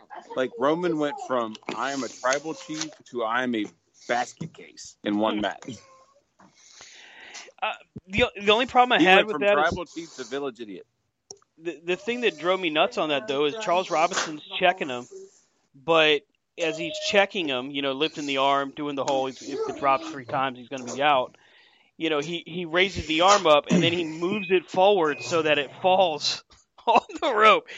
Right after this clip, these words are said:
Speaker 2: "Here, Seth, let me help you out. Grab the rope, buddy." Like, it, it just, uh, it just poorly done, poorly timed. Nothing, nothing at the Rumble, uh, Saturday night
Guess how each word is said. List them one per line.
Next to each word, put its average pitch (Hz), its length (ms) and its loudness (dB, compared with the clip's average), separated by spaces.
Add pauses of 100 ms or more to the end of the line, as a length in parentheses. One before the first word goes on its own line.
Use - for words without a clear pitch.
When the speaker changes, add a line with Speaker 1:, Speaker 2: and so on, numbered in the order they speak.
Speaker 2:
"Here, 269 180 4
Seth, 202 280 4
let 262 80 -6
me 233 100 0
help 208 200 4
you 180 120 2
out. 143 220 2 (220)
Grab 185 260 6
the 160 100 -2
rope, 143 280 -6
buddy." 127 320 -6 (600)
Like, 170 340 4 (200)
it, 156 240 -14
it 185 140 -4
just, 202 360 -10
uh, 170 260 4 (760)
it 143 100 -16
just 160 220 -14
poorly 233 320 -4
done, 131 380 -2 (280)
poorly 175 300 -4
timed. 135 560 -4 (480)
Nothing, 175 640 0
nothing 226 600 2
at 151 160 -4
the 165 100 -4
Rumble, 147 500 -2 (240)
uh, 120 160 -4
Saturday 139 380 0
night 117 280 -8